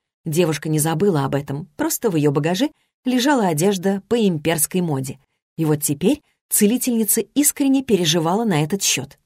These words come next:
"Но кто же знал, что всё так неудачно обернётся?" —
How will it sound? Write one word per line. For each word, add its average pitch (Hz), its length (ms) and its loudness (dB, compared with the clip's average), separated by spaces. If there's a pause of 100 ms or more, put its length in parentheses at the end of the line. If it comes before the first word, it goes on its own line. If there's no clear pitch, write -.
(680)
"Но 151 180 -4
кто 156 260 -4
же 151 120 0
знал, 160 320 0
что 147 340 -4
всё 160 300 -2
так 156 200 -4
неудачно 180 540 0
обернётся?" — 214 680 2